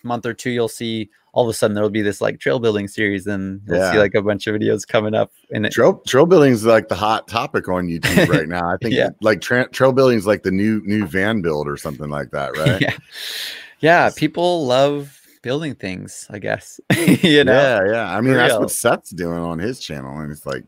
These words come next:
Speaker 2: killing
Speaker 1: Yeah.
Speaker 2: it over there.
Speaker 1: It's ki-, uh, what surprises me is that he's always building stuff just at his own place, and it's like,
Speaker 2: Mm-hmm.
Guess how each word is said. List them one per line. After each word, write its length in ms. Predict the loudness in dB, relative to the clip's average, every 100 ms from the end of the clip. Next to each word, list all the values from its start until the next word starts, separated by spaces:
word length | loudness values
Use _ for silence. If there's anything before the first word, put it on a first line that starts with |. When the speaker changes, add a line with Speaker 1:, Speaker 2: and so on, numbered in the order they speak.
| -14
Speaker 2:
killing 220 | -8 -6
Speaker 1:
Yeah. 200 | -6 -8
Speaker 2:
it 80 | -10
over 220 | -12 -10 -8
there. 220 | -8 -10 _ _ _ _
Speaker 1:
It's 180 | -8 -6
ki-, 120 | -6 -6
uh, 140 | -10 -12
what 240 | -4 -4 -4
surprises 440 | -4 0 0 -2
me 200 | -8 -8
is 160 | -8 -2
that 240 | -2 -4 _ _
he's 280 | _ -12 -4
always 320 | 0 0 0
building 240 | 0 -2 -2
stuff 300 | 2 0 0
just 360 | -8 -10 -14 _ -10
at 100 | -6
his 220 | -4 -4
own 320 | -2 -2 -2 -4
place, 560 | 2 2 2 -4 -18 -10
and 120 | -8
it's 160 | -4 0
like, 160 | 2
Speaker 2:
Mm-hmm. 140 | 2